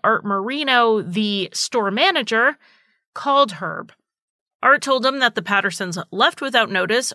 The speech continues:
or making any arrangements for paying the bills. They had invoices that needed to be paid, and Herb, as the accountant, was the only other person authorized to sign the checks. Art said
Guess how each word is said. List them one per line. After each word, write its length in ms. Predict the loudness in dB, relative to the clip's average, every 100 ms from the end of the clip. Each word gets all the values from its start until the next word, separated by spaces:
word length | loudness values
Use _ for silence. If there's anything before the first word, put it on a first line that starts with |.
| -2
or 180 | 0
making 480 | 2 0 0 -2 -2 -4
any 240 | -4 -2 -2
arrangements 600 | -2 -2 -4 -4 -6 -4
for 160 | -6
paying 380 | -6 -4 -2 -2
the 180 | -4 -6
bills. 600 | 0 0 0 -6 -16 -20 _ _ _ _ _
They 120 | -2 0
had 220 | 0 -2
invoices 600 | -2 -4 -2 -2 -2 -2
that 140 | -2
needed 300 | 0 -2 -2
to 80 | -4
be 140 | -8 -6
paid, 420 | -2 0 0 -2
and 180 | -6 -4
Herb, 380 | 2 4 4 2
as 240 | -2 -2 -2
the 180 | -4 -4
accountant, 760 | -4 -2 -2 -2 -4 -4 -6 -12 _ _ _ _
was 220 | -2 -2
the 180 | -2 -6 _ -6
only 400 | -4 -2 -4 0
other 260 | 0 0
person 440 | 0 0 0 -4 -4
authorized 720 | -4 -4 -2 2 2 0 -4
to 100 | -8
sign 380 | -2 0 0 -2
the 80 | -6
checks. 800 | -6 -2 -2 -2 -16 -16 -14 -16 _ _ _ _ _ _ _
Art 280 | 0 2 0
said 420 | -2 0 2 2